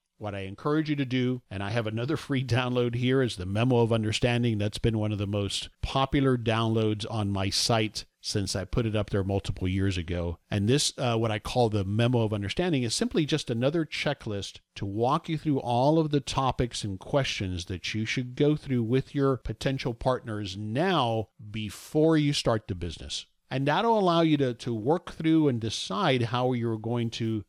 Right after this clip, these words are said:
uh, arrange the partnership, the terms of the partnership, and then you'll put that all into a partnership or operating agreement that you will need an attorney to help you put together and finalize and execute.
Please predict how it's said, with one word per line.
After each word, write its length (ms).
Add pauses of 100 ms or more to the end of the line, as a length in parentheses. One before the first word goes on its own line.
uh, 180
arrange 720
the 140
partnership, 800
the 140
terms 500
of 100
the 80
partnership, 720 (100)
and 200
then 180
you'll 260
put 360
that 240
all 240
into 360
a 80
partnership 720
or 140
operating 540
agreement 680 (100)
that 220
you 160
will 420
need 220
an 140
attorney 500
to 140
help 320
you 100
put 240
together 640
and 160
finalize 840 (100)
and 240
execute. 680